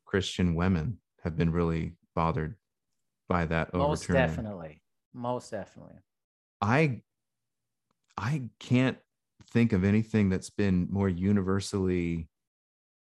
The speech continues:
Speaker 1: um, op-, that people have been more universally opposed to
Speaker 2: Opposed. Yes.
Speaker 1: th-, th-, than that ruling.
Speaker 2: Right.
Speaker 1: The, the, the minority of people,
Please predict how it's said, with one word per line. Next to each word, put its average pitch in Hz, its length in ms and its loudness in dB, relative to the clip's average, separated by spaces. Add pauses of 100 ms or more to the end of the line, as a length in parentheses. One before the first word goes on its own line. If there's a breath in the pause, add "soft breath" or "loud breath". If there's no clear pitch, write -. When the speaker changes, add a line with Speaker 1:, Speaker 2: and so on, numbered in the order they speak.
(240)
Speaker 1:
um, 82 680 0 (240)
op-, 87 160 -4 (320)
that 107 240 2
people 147 220 4
have 98 100 4
been 98 140 6
more 92 160 6
universally 92 600 2
opposed 110 600 -2
to 82 100 0 (140)
Speaker 2:
Opposed. 127 600 -4 (320)
Yes. 117 420 -6
Speaker 1:
th-, 104 280 0
th-, 104 180 2
than 95 180 4
that 92 200 2
ruling. 92 400 2 (300 loud breath)
Speaker 2:
Right. 113 240 -8 (180)
Speaker 1:
The, 110 260 0 (200)
the, 117 360 0 (160)
the 110 120 4
minority 120 760 6
of 101 160 0
people, 92 600 -2